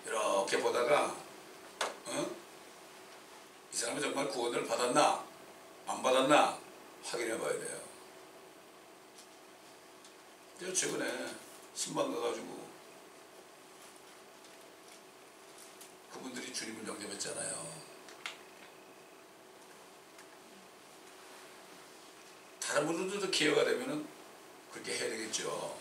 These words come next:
그 believe in이에요. believe in,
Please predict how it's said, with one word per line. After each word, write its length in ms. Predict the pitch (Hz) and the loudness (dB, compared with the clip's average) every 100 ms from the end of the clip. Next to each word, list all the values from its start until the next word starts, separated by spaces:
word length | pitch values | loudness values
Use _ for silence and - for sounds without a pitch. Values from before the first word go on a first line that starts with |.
| - | 2
그 160 | - - | 4 6
believe 420 | 151 156 196 196 | 6 8 10 10
in이에요. 640 | - 165 196 170 - - - - - - - | 8 10 12 12 12 8 4 -2 -10 -10 0
believe 600 | 151 180 196 196 - 180 | 6 10 12 10 12 12
in, 380 | 180 - - | 12 12 4